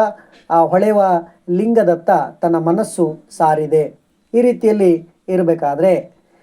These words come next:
ಇರೆ ಬೋನಮಂ ಪಿಡಿದರಲ್ಲಿ ತಮ್ಮರಸಿಯರು, ಅವನ ಮನೆಯಲ್ಲಿ ಆ ಹೆಂಡತಿ ಏನ್ ಮಾಡ್ತಾ ಇದ್ದಾಳೆ ಅಂತ ಹೇಳಿದ್ರೆ, ಬಳಲಿ ಬಂದವನಿಗೆ, ಆ, ಬೋನಮಂ ಅಂದ್ರೆ ಆಹಾರವನ್ನ, ಗಂಜಿಯನ್ನ, ಆ, ಹಿಡಿದು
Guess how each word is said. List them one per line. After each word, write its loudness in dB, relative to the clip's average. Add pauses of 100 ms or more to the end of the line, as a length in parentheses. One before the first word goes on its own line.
(240)
ಇರೆ 4
ಬೋನಮಂ 2
ಪಿಡಿದರಲ್ಲಿ 0
ತಮ್ಮರಸಿಯರು, 0
ಅವನ -2
ಮನೆಯಲ್ಲಿ 0
ಆ -6
ಹೆಂಡತಿ -4
ಏನ್ 2
ಮಾಡ್ತಾ -2
ಇದ್ದಾಳೆ 2
ಅಂತ -6
ಹೇಳಿದ್ರೆ, 0 (360)
ಬಳಲಿ 0
ಬಂದವನಿಗೆ, 0 (300)
ಆ, 0
ಬೋನಮಂ 0 (100)
ಅಂದ್ರೆ -2 (280)
ಆಹಾರವನ್ನ, -2 (600)
ಗಂಜಿಯನ್ನ, 2 (640)
ಆ, -2 (960)
ಹಿಡಿದು 2